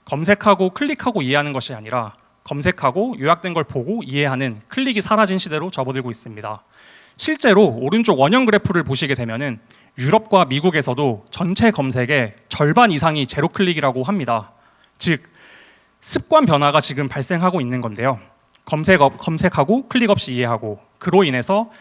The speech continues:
서치 엔진 옵티마이제이션이 아니라 이제는 앤서 엔진 혹은 에이아이 엔진 옵티마이제이션이 중요해졌고 그렇기 때문에 예전에 저희가 봤던 지표인 클릭률, 씨티알 지표보다는 비지빌리티 임팩트를 더 중요하는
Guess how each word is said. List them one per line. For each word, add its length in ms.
서치 360
엔진 240
옵티마이제이션이 680
아니라 540
이제는 400
앤서 340
엔진 440
혹은 240
에이아이 400
엔진 240
옵티마이제이션이 540
중요해졌고 800
그렇기 340
때문에 560
예전에 360
저희가 420
봤던 340
지표인 560
클릭률, 460
씨티알 500
지표보다는 760
비지빌리티 600
임팩트를 580
더 180
중요하는 640